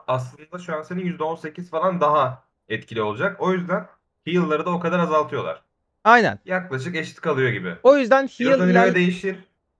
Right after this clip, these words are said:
Speaker 1: ama eşit kalıyor gibi.
Speaker 2: Riot'un burada yapmak istediği ne biliyor musunuz arkadaşlar? Burada yapmak istediği şey. Biz oyunu daha tank yapmak istiyoruz. Savaşta her, hiç, herkes birbirine tank at-, tak-, tek atamasın. Ancak, e,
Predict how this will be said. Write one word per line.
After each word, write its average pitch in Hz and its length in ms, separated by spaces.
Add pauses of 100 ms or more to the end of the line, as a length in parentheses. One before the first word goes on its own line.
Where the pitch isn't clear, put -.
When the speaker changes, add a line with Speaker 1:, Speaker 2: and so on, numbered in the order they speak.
(160)
Speaker 1:
ama 156 340
eşit 175 240
kalıyor 127 280
gibi. 87 200 (380)
Speaker 2:
Riot'un 285 460
burada 277 200
yapmak 262 280
istediği 262 280
ne 254 100
biliyor 233 160
musunuz 190 220
arkadaşlar? 139 460
Burada 220 220
yapmak 196 260
istediği 160 220
şey. 110 240 (460)
Biz 285 300
oyunu 240 520 (100)
daha 175 260
tank 254 320
yapmak 180 300
istiyoruz. 180 680 (580)
Savaşta 214 520 (200)
her, 226 260
hiç, - 320
herkes 233 300
birbirine 240 260
tank 226 260
at-, - 160
tak-, 208 320
tek 226 180
atamasın. 254 560 (400)
Ancak, 285 580 (640)
e, 185 40